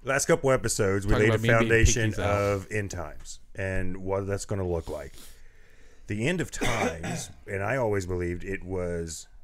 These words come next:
Speaker 1: when the rapture hit, seven years, that's the end. That's not accurate. That's, that's a childhood thought process. It has been proven wrong.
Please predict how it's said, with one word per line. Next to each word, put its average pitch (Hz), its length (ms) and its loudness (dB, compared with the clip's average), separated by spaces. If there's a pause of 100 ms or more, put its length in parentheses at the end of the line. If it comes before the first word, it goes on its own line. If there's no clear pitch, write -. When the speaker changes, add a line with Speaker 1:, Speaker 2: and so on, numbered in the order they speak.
Speaker 1:
when 85 200 -8
the 76 100 -6
rapture 101 440 -2
hit, 113 360 -2 (260)
seven 98 440 -2
years, 98 460 -4 (120)
that's 90 260 -4
the 82 200 -10
end. 65 220 -16 (480)
That's 80 280 -6
not 101 180 -6
accurate. 120 440 -6 (400)
That's, 80 260 -8
that's 87 260 -10
a 87 60 -8
childhood 95 800 -6 (400)
thought 107 260 -6
process. 113 560 -4
It 82 140 -8
has 80 180 -4
been 82 300 -6
proven 95 420 -4
wrong. 82 500 -6